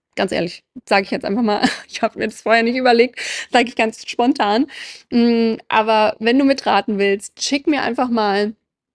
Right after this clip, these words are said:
'ne Gedanken dazu, was es sein könnte. Entweder bei Instagram at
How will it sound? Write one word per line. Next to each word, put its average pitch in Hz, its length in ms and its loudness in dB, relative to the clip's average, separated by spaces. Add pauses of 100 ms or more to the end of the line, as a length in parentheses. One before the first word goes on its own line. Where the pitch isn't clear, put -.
(420)
'ne 214 400 4
Gedanken 214 520 -2
dazu, 220 480 0
was 208 220 0
es - 120 -12
sein 196 280 0
könnte. 220 800 -2
Entweder 226 340 0
bei 196 140 -2
Instagram 196 840 -2
at 190 520 -4